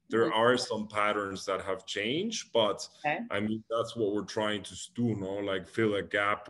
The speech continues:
Speaker 1: of when services are really needed and they're not offered.
Speaker 2: Mm-hmm.
Speaker 1: Um, the pandemic just highlights that credit is a significant o-, one, right?
Speaker 2: Yes.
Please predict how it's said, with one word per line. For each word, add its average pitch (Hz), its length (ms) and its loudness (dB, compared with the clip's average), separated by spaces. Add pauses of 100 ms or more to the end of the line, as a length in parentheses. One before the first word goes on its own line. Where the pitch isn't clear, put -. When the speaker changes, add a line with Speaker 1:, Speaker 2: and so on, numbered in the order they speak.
Speaker 1:
of 101 160 -2 (220)
when 98 240 -4
services 98 880 -2
are 95 100 0
really 95 280 -6
needed 98 500 -4
and 92 160 -6
they're 95 160 -2
not 90 180 -4
offered. 131 640 -4 (320)
Speaker 2:
Mm-hmm. 220 100 4
Speaker 1:
Um, 98 340 0 (300)
the - 200 -14
pandemic 101 440 -4
just 92 240 -6
highlights 98 680 0
that 95 220 -4
credit 95 600 -2
is 92 260 -6
a 92 60 -6
significant 90 800 -8
o-, 85 260 -6 (140)
one, 78 140 -10 (180)
right? 67 240 -18 (400)
Speaker 2:
Yes. 226 360 2